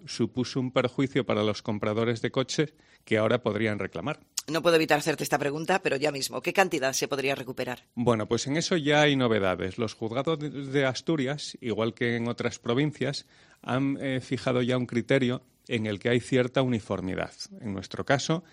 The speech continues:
Speaker 1: se está reconociendo que el cliente tiene derecho a recuperar entre principal e intereses un diez por cien del precio pagado por el vehículo. Es decir,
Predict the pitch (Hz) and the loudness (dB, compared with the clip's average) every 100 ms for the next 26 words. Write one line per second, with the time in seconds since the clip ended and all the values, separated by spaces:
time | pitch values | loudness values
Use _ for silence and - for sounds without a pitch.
0 | _ - 98 - 110 113 123 120 - 139 | _ -6 -6 0 0 2 0 0 0 0
1 | 139 117 107 104 117 123 123 123 123 123 | 0 -2 -2 0 0 0 0 0 0 0
2 | 120 123 - 120 117 113 110 123 117 95 | 0 -2 -2 -2 -2 -4 0 4 4 2
3 | - 104 104 110 101 113 110 - 110 143 | -4 -6 -2 0 0 0 0 0 0 2
4 | 156 151 151 160 156 147 135 - _ _ | 2 2 2 0 0 -2 -4 -10 _ _
5 | _ 127 123 123 123 - 113 - 139 135 | _ 0 2 0 0 -2 -2 0 0 0
6 | 104 - 117 - 113 107 117 120 104 95 | -2 0 -2 0 -2 0 0 0 0 0
7 | 92 87 - 107 123 127 - - | 0 -2 0 2 2 2 -2 -6